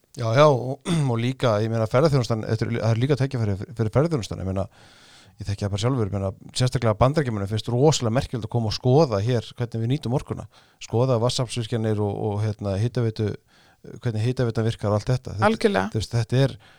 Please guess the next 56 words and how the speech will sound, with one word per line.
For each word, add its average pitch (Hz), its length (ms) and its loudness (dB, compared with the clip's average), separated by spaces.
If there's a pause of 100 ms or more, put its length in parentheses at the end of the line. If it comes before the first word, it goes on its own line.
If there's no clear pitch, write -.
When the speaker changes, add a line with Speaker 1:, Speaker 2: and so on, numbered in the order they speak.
(180)
Speaker 1:
það - 160 -2
er 139 140 4
enginn 135 180 0
að 123 80 -2
tala 143 160 4
um 131 80 4
að 127 80 2
malbika 135 400 2
þetta 113 160 -2
landið, 98 220 -6
sko. - 140 -14
Þetta 107 180 -12
er 120 80 -6
hérna 127 180 -2
Speaker 2:
Nákvæmlega. 226 540 6 (560)
En 226 100 6
að 233 80 8
því 262 80 6
vorum 254 160 8
að - 80 -4
tala 277 160 6
um, 285 40 0
sko, 277 160 -2
hvað 277 240 6 (120)
ákvarðanir, 254 440 2
eða, 233 140 8
sem 226 140 -2
sagt, - 180 -12 (240)
bara 214 120 0
hvernig 220 260 -2
stjórnmálin 220 800 2
þurfa 202 240 2
að 190 60 -4
koma 208 240 0
inn 208 100 2
í 185 80 2
þetta 165 220 2
og 165 100 2
stjórnvöld 202 680 -2
og, 170 160 0
og 185 100 -2
næsta 196 240 -4
ríkisstjórn, 214 640 2
að 180 100 -8
þá 214 60 8 (120)
eru 240 140 6
það 208 160 6
þessar 208 220 -2
tvær 233 240 8 (100)
útflutningsgreinar 180 720 -2
sem 185 160 -2
ég 190 140 0
svona 190 120 -6
kannski 185 260 -8
get - 280 -2
þá - 240 0